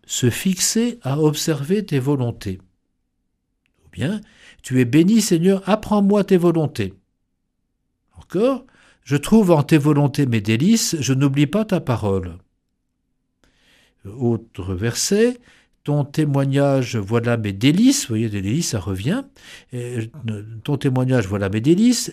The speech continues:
Tes volontés, mes conseillers. » C'est ça, mes conseillers. Euh, encore, « Enseigne-moi, Seigneur, la voie de tes volontés. À les garder, j'aurai ma récompense. » Et, et enfin, non, enfin, c'est, c'est un,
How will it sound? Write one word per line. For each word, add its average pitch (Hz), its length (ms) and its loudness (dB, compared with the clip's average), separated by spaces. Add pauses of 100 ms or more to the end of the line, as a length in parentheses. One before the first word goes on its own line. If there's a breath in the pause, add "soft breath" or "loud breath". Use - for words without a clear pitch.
(140)
Tes 190 140 6
volontés, 196 640 2 (480)
mes 233 200 0
conseillers. » 233 580 2
C'est - 160 -4
ça, 226 160 -2
mes 214 140 -2
conseillers. 175 580 -2 (1200)
Euh, 95 320 -14 (440 soft breath)
encore, « 180 540 0 (320 loud breath)
Enseigne-moi, 156 760 2
Seigneur, 147 360 2
la 131 140 2
voie 127 240 2
de 120 100 0
tes 117 180 0
volontés. 107 680 2
À 123 140 0
les 117 140 0
garder, 117 420 0
j'aurai 135 260 0
ma 117 140 -4
récompense. » 95 840 -8 (680)
Et, 101 340 -8
et 95 60 -6
enfin, 107 380 -2
non, 95 240 -4
enfin, 98 340 -4
c'est, 95 140 -8
c'est 92 240 -10
un, 90 220 -8